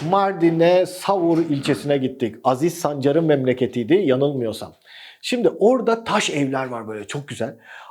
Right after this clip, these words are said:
Ama alt mahallelere bakıyorsun kerpiç ev de var. Aynı yerde ya, aynı köyde hem taş ev hem kerpiç ev var. Bunun nedeni iklim diyemezsin ki, iklim aynı. Jeolojik yapı, e, aynı. E, ne kaldı?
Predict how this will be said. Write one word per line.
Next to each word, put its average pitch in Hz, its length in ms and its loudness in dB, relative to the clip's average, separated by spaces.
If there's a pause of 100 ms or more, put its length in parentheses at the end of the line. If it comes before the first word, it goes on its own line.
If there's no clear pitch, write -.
(120)
Ama 262 240 0
alt 254 240 0
mahallelere 185 500 4
bakıyorsun 196 380 0
kerpiç 214 460 -2
ev 208 200 0
de 131 80 2
var. 95 220 -6 (420)
Aynı 330 320 2
yerde 165 300 2
ya, 254 320 0
aynı 254 440 2
köyde 160 580 0
hem 269 280 0
taş 240 220 0
ev 254 140 2 (100)
hem 254 200 2
kerpiç 208 400 -2
ev 151 140 4
var. 107 220 -2
Bunun 240 360 2
nedeni 233 280 0
iklim 233 340 -6
diyemezsin 254 460 2
ki, 196 100 -4
iklim 220 260 -4
aynı. 208 300 0 (880)
Jeolojik 226 520 2
yapı, 233 320 2
e, 180 80 2
aynı. 190 460 0
E, 110 80 -6
ne 156 100 -6
kaldı? 151 480 -6